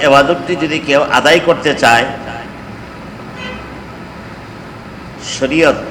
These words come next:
ইসলাম তিনটি ব্যবস্থা রেখেছেন। তিনটি ব্যবস্থার যে কোনটি, কোনো একটি ব্যবস্থা গ্রহণ করে হজ করা যাবে, এ ফরজটা আদায় করা যাবে।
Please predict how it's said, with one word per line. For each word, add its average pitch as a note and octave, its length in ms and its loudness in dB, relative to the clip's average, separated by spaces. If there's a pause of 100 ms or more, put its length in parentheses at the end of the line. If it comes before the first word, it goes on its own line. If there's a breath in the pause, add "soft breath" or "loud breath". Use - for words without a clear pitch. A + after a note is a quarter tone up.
(320)
ইসলাম D3 600 2 (280)
তিনটি D#3 560 -2
ব্যবস্থা B2 640 2
রেখেছেন। G#2 420 0 (2000)
তিনটি F3+ 520 -6
ব্যবস্থার E3 640 4
যে C#3+ 140 2
কোনটি, F3+ 380 -2 (680)
কোনো E3 220 4
একটি D#3+ 360 2
ব্যবস্থা D3 520 2
গ্রহণ B2 400 0
করে C3+ 420 4
হজ B2 140 0 (140)
করা A#2 360 0
যাবে, G2+ 260 0 (500)
এ A2 80 0
ফরজটা D3 400 4
আদায় C#3+ 160 6
করা A2+ 220 2
যাবে। F#2 220 -4